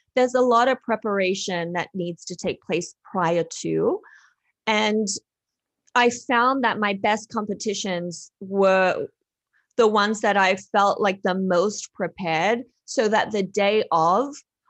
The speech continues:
I can let all that go and just go back to dancing, because I had done all the work in the studio, the weeks, the months training prior to.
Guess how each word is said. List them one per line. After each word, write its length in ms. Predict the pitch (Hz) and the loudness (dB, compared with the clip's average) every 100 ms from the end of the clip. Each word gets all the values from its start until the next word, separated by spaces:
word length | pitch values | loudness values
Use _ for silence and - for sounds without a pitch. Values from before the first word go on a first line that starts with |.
| - | -4
I 100 | 196 | -2
can 300 | 196 208 196 | -2 -2 0
let 240 | 196 208 - | 2 0 0
all 240 | 185 180 185 | 0 2 0
that 220 | 175 - - | 0 -2 -4
go 500 | 165 156 165 226 302 _ _ _ _ _ - | -2 0 0 -2 -4 _ _ _ _ _ -4
and 180 | 208 196 | -2 0
just 300 | 202 196 - | -2 -4 0
go 180 | 190 190 | 2 2
back 320 | 185 180 - - | 0 0 -4 -4
to 400 | 196 175 165 160 - | 0 2 2 -2 -6
dancing, 680 | 170 165 190 196 - - - _ _ _ _ _ | -2 -2 -2 -6 -12 -14 -20 _ _ _ _ _
because 260 | 226 220 214 | -4 0 2
I 100 | 220 | 2
had 240 | 220 202 | 0 0
done 220 | 196 185 | 0 0
all 140 | 185 180 | 0 0
the 120 | 180 | 0
work 360 | 170 170 160 - _ | 0 0 -2 -8 _
in 200 | - 202 | -4 -2
the 80 | 185 | -2
studio, 480 | 180 - 196 180 170 | -4 -6 -2 2 2
the 140 | 165 165 | 0 -2
weeks, 360 | 165 160 - | -2 -4 -6
the 120 | - 170 | -6 -2
months 340 | 156 156 - - _ _ - | -2 -4 -8 -16 _ _ -18
training 640 | - 214 196 196 160 165 160 | -6 -2 0 0 -2 -4 -8
prior 400 | - 180 160 147 160 - | -4 0 0 0 -4 -6
to. 420 | 156 - - | -6 -6 -10